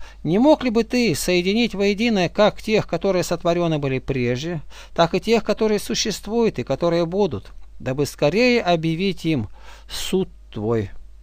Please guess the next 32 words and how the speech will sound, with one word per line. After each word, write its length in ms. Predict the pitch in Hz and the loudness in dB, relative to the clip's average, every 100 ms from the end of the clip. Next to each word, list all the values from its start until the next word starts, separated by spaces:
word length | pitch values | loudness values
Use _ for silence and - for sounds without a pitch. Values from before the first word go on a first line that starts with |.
| - - - - - - | -20 -20 -20 -20 -16 -2
Он 120 | 240 | 0
отвечал 540 | 226 170 - 127 120 | 0 -2 0 0 0
мне: 180 | 117 113 | 0 0
"Не 160 | 143 233 | 2 2
можешь 380 | 240 214 180 - | 4 4 4 -2
ускорить 500 | 165 - 170 156 - | -4 0 2 2 0
творение 400 | 156 156 151 143 | 0 2 0 0
Творца 460 | 143 139 - 131 | 0 -2 0 -2
своего. 520 | - 120 117 113 117 113 - - - - - - - - - - | 0 -2 -2 -2 -4 -4 -10 -14 -12 -8 -6 -4 -6 -8 -10 -8
Ни 200 | - 180 | 0 2
век 300 | 180 214 277 | 4 4 2
сей 420 | - 240 226 127 - | 2 2 4 2 -2
не 240 | 139 151 190 | -2 0 2
может 420 | 175 247 214 220 | 6 6 4 0
вместить 600 | 165 175 170 - 233 220 | -2 -2 -2 -2 -2 -2
в 80 | - | -4
себя 380 | - 170 202 190 | -4 0 2 2
всех 460 | - - 208 - | -2 -2 -2 -2
вместе, 640 | 147 156 185 170 - - | -4 -2 0 0 -2 -8
которые 380 | - 127 175 165 | -6 -4 0 -2
должны 440 | 139 143 135 175 190 | 0 0 0 -2 -2
быть 260 | 156 165 | -2 -4
сотворены". 880 | - 147 139 - 120 123 123 120 113 - - - - - - - | -6 -10 -10 -10 -6 -4 -2 -4 -6 -8 -12 -18 -18 -18 -12 -8
И 60 | |
сказал 460 | 160 - 170 160 135 | -2 0 2 4 4
я: 100 | 127 | 0
"Как 280 | - 208 220 | 0 2 2
же 100 | 202 | 0
ты 140 | 208 | -4
сказал 400 | - 196 196 190 | -2 2 4 4
рабу 260 | 190 185 208 | 4 2 -2
твоему, 500 | - 123 117 117 113 | -2 -2 -2 -2 -4